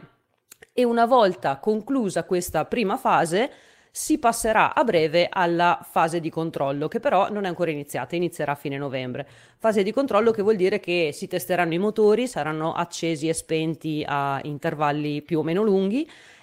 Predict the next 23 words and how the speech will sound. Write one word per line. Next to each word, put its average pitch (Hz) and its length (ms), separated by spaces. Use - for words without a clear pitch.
e 262 320
si - 200
testeranno 196 500
gli 190 140
str-, - 240
gli 190 180
strumenti 160 460
scientifici. 151 840
Non 208 320
solo 202 240
si 180 160
testeranno, 170 680
quindi, 147 300
eh, 113 160
si - 260
vedrà 151 260
se - 160
funzionano 170 460
o 277 60
meno, 180 260
ma 220 200
già 180 320
si - 240